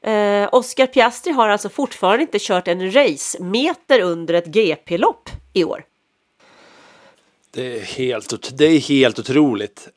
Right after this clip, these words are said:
Speaker 2: En, en som då var med i toppen och fightades om det förra året i en bil som två år i rad har vunnit konstruktörsmästerskapen. Eh,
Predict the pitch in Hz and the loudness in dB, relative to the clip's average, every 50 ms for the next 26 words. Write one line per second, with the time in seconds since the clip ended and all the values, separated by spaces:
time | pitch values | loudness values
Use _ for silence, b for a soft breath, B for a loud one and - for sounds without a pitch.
0 | - 147 156 139 131 135 131 127 123 131 - - - 143 131 131 131 123 113 - | -10 -4 -2 0 2 2 0 0 -2 -6 -6 -2 2 4 4 4 2 0 -2 -2
1 | - 143 127 117 123 113 107 113 110 113 120 117 113 110 107 104 107 - - 123 | -2 -2 2 2 2 2 2 2 0 0 0 0 2 2 0 0 -2 -2 -2 -4
2 | 113 - _ - 101 95 95 110 107 104 95 - - 131 120 107 98 - - 107 | -4 -4 _ -4 -4 -4 -4 -4 -4 -4 -4 0 2 4 4 4 2 0 -2 -4
3 | 95 - 107 98 95 95 95 - - 101 95 95 98 95 92 90 90 87 - - | -4 -4 -4 -4 -4 -6 -4 -2 0 2 2 2 2 2 0 0 -2 -4 -6 -6
4 | 127 127 120 117 117 117 117 113 107 107 107 92 110 127 123 117 110 104 104 104 | -6 -4 -2 0 0 0 0 -2 -4 -8 -8 -6 -6 -4 -4 -2 -4 -2 -4 -4
5 | - b b b b b b 117 107 - - 127 120 107 104 101 101 101 104 104 | -6 b b b b b b -6 -6 -2 0 2 2 4 4 2 2 2 2 2
6 | 101 98 98 95 98 101 95 95 - - - 95 92 - - - 107 101 92 - | 2 2 2 0 -2 -2 -4 -4 -8 -8 -8 -8 -8 -10 -10 -6 -4 -4 -4 -4
7 | - 101 90 - 95 - - 101 95 92 - 90 87 92 98 _ B B B B | -6 -8 -8 -8 -8 -4 -2 0 0 0 -2 -4 -6 -6 -8 _ B B B B
8 | B B B B - 117 113 113 113 113 113 | B B B B 2 2 4 4 4 4 2